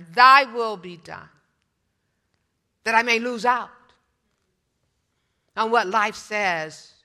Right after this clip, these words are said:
is really life. Well,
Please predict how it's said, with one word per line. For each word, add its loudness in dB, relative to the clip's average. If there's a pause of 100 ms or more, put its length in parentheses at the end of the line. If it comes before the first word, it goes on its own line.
(120)
is -14
really -8 (720)
life. -10 (4000)
Well, -20